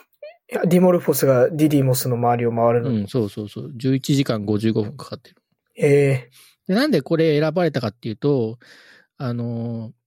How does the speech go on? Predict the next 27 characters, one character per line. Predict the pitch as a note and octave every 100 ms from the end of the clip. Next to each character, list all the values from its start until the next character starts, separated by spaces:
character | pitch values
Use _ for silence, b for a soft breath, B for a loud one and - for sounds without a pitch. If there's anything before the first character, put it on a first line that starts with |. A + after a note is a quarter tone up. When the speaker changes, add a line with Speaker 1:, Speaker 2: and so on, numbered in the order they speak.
| _ _ _ _ - -
Speaker 2:
観 | G#3 A3+
測 | C4 -
す | A#3
る |
と | G#3+
き | B3 A#2+
に、 | B2 B2 G#2+
そ | -
の、 | A#2 A#2
こ | -
の | C3
二 | C#3+ F3+
連 | B3+
星 | C#4+ - B3 A#3
系 | - A3+
の | A3+
方 | B3+ E3+
が | C3 A2+
有 | D#3+
利 | C3+
だ | A2 -
か | G2+
ら |
ら | G2
し | G2+
く | -
て。 | _ C3 A#2 G#2